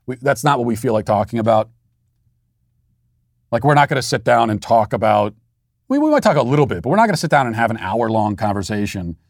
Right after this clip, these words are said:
about what's happening in somebody else's life. Not because of any moral superiority, but we just, we just don't care.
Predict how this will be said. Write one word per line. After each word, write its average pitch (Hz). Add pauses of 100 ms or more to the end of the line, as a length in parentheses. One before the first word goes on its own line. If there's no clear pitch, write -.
(160)
about 110
what's 117
happening 117
in 101
somebody 107
else's 95
life. 90 (1600)
Not 180
because 214
of 185
any 180
moral 151
superiority, 127
but 104
we 110
just, -
we 120
just 117
don't 113
care. -